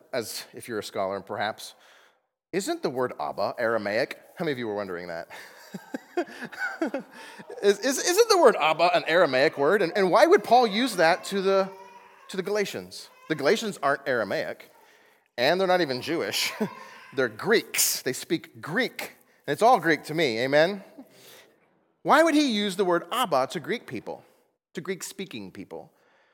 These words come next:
Well, the reason why is because Jesus used the word Abba, and it's recorded in the Gospels. And so if you are a follower of Jesus, you've read the Gospels, and you know that Jesus called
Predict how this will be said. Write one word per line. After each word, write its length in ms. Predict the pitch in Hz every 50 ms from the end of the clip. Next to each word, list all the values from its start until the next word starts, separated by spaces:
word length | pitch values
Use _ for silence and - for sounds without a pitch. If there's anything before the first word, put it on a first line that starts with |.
| _ _ -
Well, 100 | 156 156
the 80 | 170
reason 340 | 160 208 269 254 262 233 170
why 200 | 131 110 107 110
is 100 | 135 151
because 320 | - 180 - 170 156 139 -
Jesus 520 | - 190 220 220 170 160 131 - - - -
used 240 | 156 123 110 - -
the 80 | 107
word 200 | 92 92 87 87 -
Abba, 360 | - 82 76 69 71 65 - - _ _ _ _ _ _ _ -
and 200 | 139 117 117 113
it's 160 | - 127 - -
recorded 400 | 120 - - 117 95 95 95 92
in 100 | 98 95
the 80 | 95
Gospels. 460 | 104 185 196 180 - - 113 104 92
And 100 | 101 98
so 160 | - - 113 107
if 120 | 101 -
you 200 | 113 113 113 107
are 140 | 98 107 98
a 60 | 92
follower 300 | - 101 92 92 92 87
of 80 | 85 -
Jesus, 380 | - 110 113 113 170 160 -
you've 120 | 120 104 95
read 120 | 107 101
the 80 | 90 92
Gospels, 380 | 92 90 101 - - 151 165
and 80 | 190 220
you 80 | 247
know 140 | 240 196 170
that 120 | 180 190 180
Jesus 300 | - 123 110 127 147 -
called 320 | - - 107 107 104 135